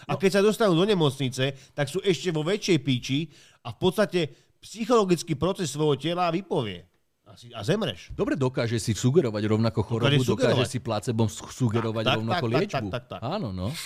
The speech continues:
Speaker 1: Koľko ľudí dneska zomiera na, e, požitie vakcín? N-, netvrdím, že každý, kto dostal túto vec, je v ohrození života. Ale poznám X Y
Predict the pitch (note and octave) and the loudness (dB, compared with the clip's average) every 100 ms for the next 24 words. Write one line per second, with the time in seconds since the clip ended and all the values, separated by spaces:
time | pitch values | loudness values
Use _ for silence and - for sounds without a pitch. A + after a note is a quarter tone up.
0 | - - A#3 B3 B3 F3+ D3 C3 C3 A#2 | -8 0 0 0 0 2 0 0 -4 -4
1 | A#2 A2+ A2 A2 G#2+ G2+ _ _ _ - | -4 -4 -4 -4 -6 -8 _ _ _ -20
2 | B2 A#2+ A#2+ - D3+ C#3+ C#3 B2 A2 A2 | -16 -12 -14 -8 -4 -2 -2 -2 -2 -6
3 | - C#3+ D3+ D3 E3 F3+ G3+ G#3 F3+ D3+ | -10 -10 -8 0 0 2 0 2 0 0
4 | C3 B2+ A#2+ A#2+ F#3 D#3+ C3+ A2+ A#2 C#3 | 2 2 0 -2 -4 -4 -2 -2 -4 -4
5 | D3 G#3 D4 C3+ B2+ A2 G2 C3+ D#3 - | -2 -4 -6 -10 -12 -12 -10 -10 -10 -16
6 | _ _ _ _ _ - B2+ D3+ D3 E3 | _ _ _ _ _ -8 0 2 4 4
7 | F3+ D#3+ F3+ F3+ A3+ F#3+ - F2+ - _ | 4 2 0 -2 0 -2 -2 -10 -14 _
8 | _ - C3+ C#3 G3+ F#3 F#3+ F#3+ - - | _ -2 -2 2 2 4 2 2 -4 -4
9 | B3 F#3+ - G#3+ | -4 -4 -8 -8